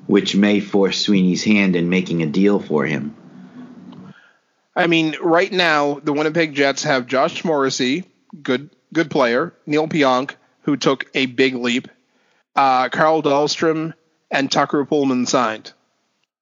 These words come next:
Speaker 2: That's it.
Speaker 1: I wouldn't,
Speaker 2: That's
Speaker 1: I
Speaker 2: it.
Speaker 1: wouldn't have a problem with seeing him in a Winnipeg uniform.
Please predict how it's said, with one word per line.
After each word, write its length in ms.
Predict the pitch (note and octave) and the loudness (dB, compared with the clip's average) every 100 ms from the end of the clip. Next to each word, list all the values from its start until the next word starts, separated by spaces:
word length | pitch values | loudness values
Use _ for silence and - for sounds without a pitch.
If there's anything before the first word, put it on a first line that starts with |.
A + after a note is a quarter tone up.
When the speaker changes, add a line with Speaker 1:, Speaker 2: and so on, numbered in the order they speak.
| _ _ _ _ _ _ _ - - - - - - | _ _ _ _ _ _ _ -20 -20 -20 -20 -20 -16
Speaker 2:
That's 300 | - - - | -12 -8 -8
it. 320 | - - - _ _ _ _ _ _ - - - - - - - - - - - - _ _ - | -10 -16 -20 _ _ _ _ _ _ -20 -18 -18 -20 -20 -20 -20 -20 -20 -20 -20 -20 _ _ -8
Speaker 1:
I 140 | - | -2
wouldn't, 440 | A2+ D3 E3 C#3 - - - | 2 2 2 0 -4 -10 -2
Speaker 2:
That's 200 | F#3+ B2+ | 0 2
Speaker 1:
I 60 | |
Speaker 2:
it. 80 | C#3+ | 2
Speaker 1:
wouldn't 180 | E3 D#3+ | 2 2
have 180 | D#3+ D3+ | 2 2
a 80 | D3 | 0
problem 420 | - C#3+ C3+ G2+ | 2 2 4 2
with 120 | F2+ | 2
seeing 300 | - G2 F2+ | 2 2 4
him 160 | F2 E2 | 2 2
in 80 | |
a 60 | E2 | 2
Winnipeg 480 | D#2+ D#2+ D2 E2+ C#2+ | 2 0 0 -2 0
uniform. 640 | D2+ C#2+ C#2 C#2 B1+ - | 0 -2 -4 -6 -8 -12